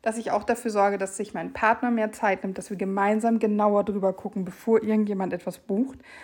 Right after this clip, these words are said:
damit, ne, vier Augen sehen besser als zwei,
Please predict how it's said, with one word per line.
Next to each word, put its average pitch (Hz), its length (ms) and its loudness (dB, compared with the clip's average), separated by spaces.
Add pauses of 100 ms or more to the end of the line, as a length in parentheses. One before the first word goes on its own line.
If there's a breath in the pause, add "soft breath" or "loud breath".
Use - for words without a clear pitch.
(260 loud breath)
damit, 202 360 -2 (380)
ne, 254 200 4
vier 247 320 2
Augen 208 200 4
sehen 196 160 0
besser 190 260 0
als - 300 -4
zwei, 180 460 0